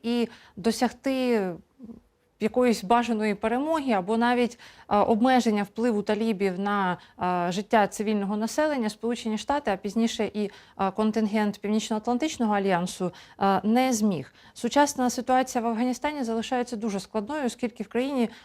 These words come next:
е, постійно відбуваються теракти, е, в-, немає єдності між, е, різними політичними силами і ускладнює ситуацію втручання в,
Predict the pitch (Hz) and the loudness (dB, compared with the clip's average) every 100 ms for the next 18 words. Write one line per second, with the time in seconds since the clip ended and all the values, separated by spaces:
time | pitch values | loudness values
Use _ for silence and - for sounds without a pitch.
0 | - 202 202 220 - 254 214 185 196 202 | -6 -2 -2 -2 -4 0 0 -2 0 2
1 | 180 - 196 247 262 262 - 262 - - | 2 -2 -2 0 0 0 -6 -10 -12 -10
2 | - 202 190 208 247 277 285 254 220 247 | -2 -2 0 2 2 2 0 0 2 0
3 | 214 208 - 214 214 233 220 - 185 190 | 0 -4 -4 -4 0 0 0 -2 -4 -4
4 | 185 - - 220 220 214 196 214 214 240 | -4 -8 -4 0 0 0 -2 -2 -2 -2
5 | 233 226 208 202 277 277 269 262 254 - | -4 -4 -2 -4 -2 0 0 -2 -6 -12
6 | - 240 254 220 - 262 233 202 196 214 | -10 -4 -2 -2 0 4 4 2 -4 -4
7 | 240 277 311 240 208 214 226 262 226 208 | 0 0 0 -2 -4 -6 -4 0 0 0
8 | 196 185 175 220 | -4 -4 -2 0